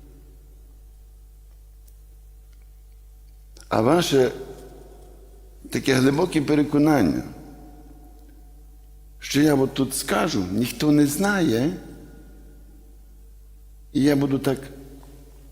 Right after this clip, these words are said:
тим жити. Так і так ніхто не провірить. Ніхто не має такого рентгена, що прочитає,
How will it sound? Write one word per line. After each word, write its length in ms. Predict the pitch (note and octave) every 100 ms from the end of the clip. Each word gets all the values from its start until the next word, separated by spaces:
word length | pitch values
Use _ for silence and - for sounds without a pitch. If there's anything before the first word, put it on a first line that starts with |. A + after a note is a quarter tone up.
| - - - - - - -
тим 200 | C3 B2
жити. 440 | A#2+ E3+ - - - - - - - - - - -
Так 200 | E3 F3+
і 60 | E3+
так 260 | G#3+ G3
ніхто 260 | C#3 - C3
не 120 | B2+
провірить. 560 | G#2+ A#2+ A2+ F2+ D2 - - - - - - - - -
Ніхто 300 | C3 C3 G3+
не 80 | F3
має 240 | D#3+ D3 A#2+
такого 220 | - C3+
рентгена, 500 | C3 B2 C#3 D#3+ D3+
що 160 | C#3
прочитає, 640 | A2+ C3 A#2+ B2+ C#3 C3+